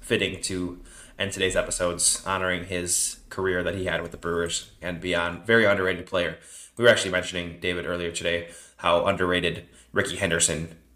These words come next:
uh, the career he had. Again, not the same career, of course, Lorenzo Cain, but I think in a similar fashion, Cain was known for his speed and his defense, and we forget how good of a hitter he was,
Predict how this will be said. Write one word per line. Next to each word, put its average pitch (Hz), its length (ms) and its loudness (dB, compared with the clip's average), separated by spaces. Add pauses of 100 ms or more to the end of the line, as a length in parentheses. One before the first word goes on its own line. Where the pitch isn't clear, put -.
(480)
uh, 76 200 -4
the 85 140 0
career 95 240 2
he 98 140 2
had. 69 240 -6 (380)
Again, 117 320 4 (220)
not 104 220 2
the 95 60 -8
same 92 200 -4
career, 87 360 -2
of - 140 -12
course, - 460 -4
Lorenzo 85 280 -2
Cain, 82 300 -6
but 92 280 -4
I 123 60 6
think 147 260 2
in 117 80 4
a 104 40 2
similar 107 300 4
fashion, 85 480 -4 (280)
Cain 104 220 4
was - 300 -2
known 101 260 2
for 98 120 -2
his 92 120 2
speed 92 260 -2
and 90 100 -4
his 87 120 -4
defense, 90 360 -2
and 104 80 -4
we 120 80 -2
forget 151 300 0
how 107 80 2
good 101 160 2
of 98 60 -8
a 92 40 -6
hitter 101 220 0
he 85 100 -16
was, - 480 0